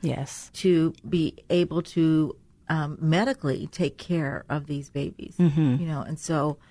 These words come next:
Speaker 2: we really, as adults, have to take the responsibility to not be, be involved in drugs and alcohol and other addictive substances.
Speaker 1: Absolutely.
Speaker 2: Um, so, uh, and, you know, we could even say more about that with,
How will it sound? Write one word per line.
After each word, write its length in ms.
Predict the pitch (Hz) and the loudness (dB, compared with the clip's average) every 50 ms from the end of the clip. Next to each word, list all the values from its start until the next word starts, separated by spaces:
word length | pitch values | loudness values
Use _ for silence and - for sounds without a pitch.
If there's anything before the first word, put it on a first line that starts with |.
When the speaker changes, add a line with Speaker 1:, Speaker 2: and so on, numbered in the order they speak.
| _ _ _ _ _ - | _ _ _ _ _ -2
Speaker 2:
we 140 | 165 170 170 | 0 0 0
really, 720 | 151 147 165 185 190 190 175 160 147 143 147 143 131 - - | 2 4 4 4 6 4 4 2 0 0 -2 -2 -6 -8 -6
as 200 | - 151 156 143 | -4 -2 -2 -2
adults, 460 | - 151 139 - 165 151 147 143 143 - | -4 -4 0 0 2 2 2 0 -2 -4
have 160 | 151 135 - | -4 -4 -4
to 80 | - 135 | -4 -6
take 220 | - 156 147 131 - | -4 -2 -4 -4 -4
the 60 | 139 | -6
responsibility 1000 | 139 135 - - - 143 147 143 - 139 139 147 151 143 143 139 127 135 139 151 - - _ _ _ _ | -6 -6 -6 -4 -4 -4 -4 -4 -6 -6 -6 -4 -4 -2 -4 -4 -4 -6 -6 -8 -12 -18 _ _ _ _
to 100 | - 180 | -2 -2
not 440 | 160 151 147 151 151 151 - - 135 | 0 2 2 2 2 0 0 -2 -4
be, 220 | - 147 143 139 - - | -2 -2 -2 -2 -4 -4
be 160 | 143 151 143 | -2 -2 -2
involved 440 | 147 147 143 - 147 135 135 135 - | -2 -2 -4 -4 -4 -4 -4 -6 -6
in 100 | 131 135 | -8 -8
drugs 320 | 143 139 147 151 147 139 - | -6 -6 -6 -6 -6 -8 -10
and 100 | 135 135 | -8 -6
alcohol 580 | 139 135 135 - 143 139 139 139 143 143 143 | -6 -6 -6 -8 -8 -8 -6 -6 -6 -6 -8
and 120 | 143 - - | -10 -12 -10
other 320 | - 151 147 147 147 147 - | -8 -8 -4 -4 -4 -4 -2
addictive 480 | - 147 147 - 147 - - - 147 139 | -4 -4 -4 -6 -8 -6 -6 -6 -6 -4
substances. 800 | - - 156 147 139 - - 143 151 147 - 156 156 151 143 - - _ _ - - - | -2 -2 -2 -2 -4 -4 -6 -6 -6 -2 -2 -2 -2 -2 -2 -6 -14 _ _ -18 -6 -2
Speaker 1:
Absolutely. 640 | 131 135 - - - 180 170 185 190 143 131 151 143 | 0 0 0 -2 -4 -2 0 2 2 2 2 0 -2
Speaker 2:
Um, 80 | 131 - - _ _ _ _ _ _ _ _ _ | -2 -4 -10 _ _ _ _ _ _ _ _ _
so, 420 | - - - 156 151 139 143 135 135 - - _ _ _ _ _ - | -6 0 2 2 2 2 0 -2 -4 -8 -16 _ _ _ _ _ -4
uh, 180 | 160 151 101 - - - - - | -4 -4 -4 -6 -10 -12 -6 -2
and, 220 | 170 175 170 175 - | 0 0 0 2 2
you 100 | 185 190 | 2 2
know, 240 | 180 170 165 147 - | 2 2 0 -2 0
we 140 | - 175 180 | 0 0 2
could 140 | 180 180 156 | 2 2 2
even 400 | 165 156 151 156 156 156 147 - - - - - - - - - | 2 2 2 0 -2 -4 -6 -8 -12 -20 -20 -20 -20 -20 -20 -20
say 580 | - - - - 165 156 156 151 156 151 151 - _ _ _ _ | -20 -6 -2 0 2 2 4 2 2 0 -2 -6 _ _ _ _
more 280 | - 160 165 180 175 - | 0 2 2 2 2 2
about 360 | - 156 147 156 156 156 135 | 2 0 2 2 0 0 0
that 240 | 131 151 151 135 - | 0 0 0 -2 -2
with, 380 | 147 160 156 151 147 143 - | -2 0 0 0 0 -2 -6